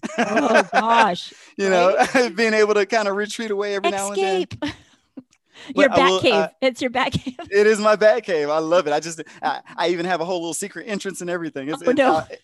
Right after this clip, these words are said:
Speaker 1: it's phenomenal.
Speaker 2: You'll have to
Speaker 1: But
Speaker 2: do a, a, a YouTube about, you know, showing your bat cave kind of thing. That'd be funny. All right.
Speaker 1: You
Speaker 2: Back
Speaker 1: know,
Speaker 2: to the
Speaker 1: but, but,
Speaker 2: subject.
Speaker 1: but here, here's, here's the thing that I, that I learned, because the challenge that I kept running into, and, and so here, you see, I have my, my cup here that I'm, that I'm drinking out of.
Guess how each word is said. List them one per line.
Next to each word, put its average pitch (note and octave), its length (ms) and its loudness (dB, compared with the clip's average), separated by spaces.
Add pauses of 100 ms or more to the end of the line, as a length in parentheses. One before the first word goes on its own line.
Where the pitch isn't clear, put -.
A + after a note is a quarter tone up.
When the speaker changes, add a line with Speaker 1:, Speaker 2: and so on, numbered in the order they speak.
(100)
Speaker 1:
it's G#3+ 260 0
phenomenal. F3 680 -4 (140)
Speaker 2:
You'll C#4 180 -2
have D4+ 160 -2
to - 80 -10
Speaker 1:
But A#3+ 60 -10
Speaker 2:
do C4+ 160 -4
a, A3+ 240 -4
a, G#3 140 -8 (120)
a G3+ 60 -8 (260)
YouTube G#3+ 540 -8
about, F#3+ 400 -10
you G3+ 100 -8
know, F#3 200 -10
showing G#3+ 420 -8
your F#3 140 -10
bat F#3+ 220 -8
cave G#3 380 -10
kind G#3+ 140 -10
of A3+ 80 -16
thing. G#3+ 200 -14
That'd G#3 180 -14
be A#3+ 100 -14
funny. G3+ 380 -14 (440)
All C4 140 0
right. F#3+ 180 -4 (340)
Speaker 1:
You A3+ 100 -6
Speaker 2:
Back C#4+ 180 -2
Speaker 1:
know, G#3+ 80 4
Speaker 2:
to F#3+ 60 0
the - 40 -20
Speaker 1:
but, - 0 -
but, G#3 120 -2
Speaker 2:
subject. - 440 -16
Speaker 1:
but F#3+ 200 -6
here, B3 360 -12
here's, A#3+ 460 -8
here's A3+ 300 -10
the G#3+ 100 -14
thing F#3 240 -8
that E3 80 -4
I, D3 160 -2
that E3 160 -4
I C#3+ 80 2
learned, C3+ 400 -6
because C#3+ 380 -8 (240)
the E3 100 -8
challenge G#3+ 400 -6
that F#3 80 -6
I F#3 60 -4
kept F#3 200 -10
running D#3+ 220 -6
into, D#3 380 -6
and, C3+ 140 -10
and C#3+ 220 -10
so D3 140 -8
here, D3 180 -8
you C3 140 -10
see, D#3 160 -6
I C#3+ 140 2
have C#3+ 100 -4
my, C#3+ 180 -6
my C#3+ 160 -6
cup F3+ 220 -4
here D#3+ 260 -6
that D3 140 -4
I'm, C#3+ 160 -6
that D3+ 100 -6
I'm C#3+ 100 -6
drinking D#3+ 300 -8
out C#3 160 -8
of. C3+ 160 -12